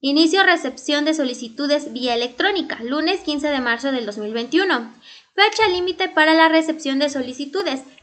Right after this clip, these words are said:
viernes dieciséis de abril del dos mil veintiuno a las dieciocho horas tiempo del Centro de México. Publicación de resultados,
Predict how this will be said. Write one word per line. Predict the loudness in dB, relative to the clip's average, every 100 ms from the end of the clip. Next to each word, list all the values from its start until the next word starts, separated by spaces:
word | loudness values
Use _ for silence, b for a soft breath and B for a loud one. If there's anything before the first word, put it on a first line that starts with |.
| -2
viernes | 2 4 4 2
dieciséis | 0 -2 -2 -4 -2
de | -2
abril | 0 0
del | 0 0
dos | -4 -2
mil | -2
veintiuno | -2 -2 -2 0 -2 0
a | 2
las | 4 2 -2 -6
dieciocho | -2 -2 0 -2 0 2
horas | 4 4 0 -4
tiempo | -4 -2 0 0
del | -2
Centro | -6 -6 -6 -4
de | -2
México. | -2 -2 -4 -8 -10 b b b _
Publicación | -2 0 0 0 0 0
de | 0
resultados, | 2 2 -2 2 4 6 2